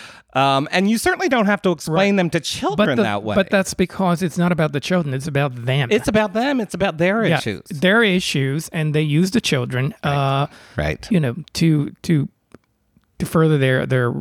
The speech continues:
Speaker 2: you know, racism and, and,
Speaker 1: Right.
Speaker 2: and, and homophobia and everything else, because
Speaker 1: Right.
Speaker 2: it's not about the children.
Speaker 1: And, um,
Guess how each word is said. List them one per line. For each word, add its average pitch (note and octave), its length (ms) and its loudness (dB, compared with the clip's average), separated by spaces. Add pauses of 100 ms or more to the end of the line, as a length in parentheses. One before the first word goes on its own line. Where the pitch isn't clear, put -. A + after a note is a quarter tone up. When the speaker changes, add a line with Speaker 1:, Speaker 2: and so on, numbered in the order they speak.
(500)
Speaker 2:
you E3 100 0
know, C3+ 240 -4 (160)
racism C#3+ 640 2
and, B2+ 160 0
and, B2 200 0
Speaker 1:
Right. C#3 200 0
Speaker 2:
and, C3 240 0
and D3 140 -2
homophobia B2+ 880 2
and B2+ 100 2
everything C3 380 -2
else, - 220 -8
because C#3+ 260 -2
Speaker 1:
Right. D#3+ 40 0
Speaker 2:
it's D#3 100 -6
not F3+ 140 4
about C3 200 -2
the - 60 -18
children. - 320 -10 (540)
Speaker 1:
And, A#2 540 2
um, G#2 560 0